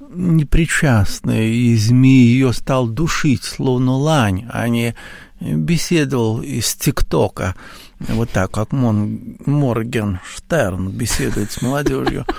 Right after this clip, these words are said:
Э, но почему они стали заниматься самооправданием? Они потеряли божественную благодать, нарушив заповедь и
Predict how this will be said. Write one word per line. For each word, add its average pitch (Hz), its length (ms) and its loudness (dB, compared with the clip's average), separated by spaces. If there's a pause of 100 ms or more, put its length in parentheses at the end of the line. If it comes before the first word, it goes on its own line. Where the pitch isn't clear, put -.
(760)
Э, 175 140 4
но 185 260 6
почему 233 420 6
они 226 220 8
стали 208 360 4
заниматься 196 520 4
самооправданием? 180 760 2 (120)
Они 226 320 6
потеряли 226 720 4
божественную 208 800 2
благодать, 196 760 2 (360)
нарушив 175 580 4
заповедь 185 560 0
и 214 320 2